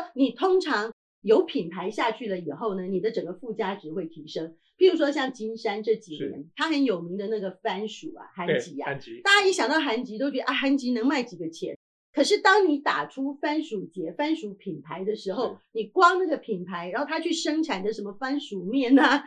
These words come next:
Speaker 1: <laughs> 什么，
Speaker 2: 它的环境，
Speaker 1: 什么番薯的其他，
Speaker 2: 它的产业都出来了。
Speaker 1: 其他的那个产业链的东西啊，它那每一个东西的附加值就是原本农产品的可能五六倍。那像这些部分要有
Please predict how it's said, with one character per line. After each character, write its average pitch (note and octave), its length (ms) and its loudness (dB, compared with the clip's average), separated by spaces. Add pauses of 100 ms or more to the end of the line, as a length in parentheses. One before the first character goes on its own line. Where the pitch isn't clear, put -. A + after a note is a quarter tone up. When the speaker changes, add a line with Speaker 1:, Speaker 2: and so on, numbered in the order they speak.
(140)
Speaker 1:
<laughs> - 380 -2
什 B3 80 -2
么， B3 160 0 (160)
Speaker 2:
它 D3+ 100 0
的 C#4 120 4
环 - 220 2
境， D#3+ 100 2
Speaker 1:
什 D3 80 2
么 D3 80 2
番 - 100 2
薯 - 80 -8
的 E3+ 80 0
其 C4 140 4
他， D3 80 8
Speaker 2:
它 C#4+ 80 6
的 - 0 -
产 - 0 -
业 - 0 -
都 C#4 40 -2
出 D3 140 -4
来 B3+ 80 0
了。 - 20 -4
Speaker 1:
其 C#4 200 2
他 D4+ 220 4
的 B3+ 180 4
那 C#4 100 2
个 B3 160 -2
产 G#3+ 240 -6
业 C4+ 140 2
链 C4+ 220 0
的 A3 100 0
东 B3 200 0
西 A#3+ 200 -6
啊， A3 80 0 (220)
它 G4 80 2
那 G4+ 200 10
每 F3+ 180 6
一 A#3+ 100 -2
个 D#4+ 100 0
东 C#4+ 180 2
西 D4 140 -2
的 A3+ 240 0
附 B3+ 160 -6
加 A#3 240 -2
值 F#3+ 160 -8
就 B3+ 140 -2
是 B3+ 240 -4
原 G#3+ 400 0
本 F#3+ 280 -4 (220)
农 G3+ 340 0
产 G#3+ 320 -8
品 F3+ 240 -12
的 E3 140 -8
可 F3+ 160 -8
能 F3 300 -10 (100)
五 D#3+ 160 -10
六 G3+ 180 -2
倍。 F3 320 -8 (600)
那 G#4 80 4
像 G#4+ 240 4
这 G#4+ 220 6
些 F4 220 2
部 D#4+ 260 -2
分 C4 320 0 (140)
要 F4 180 6
有 G3+ 180 2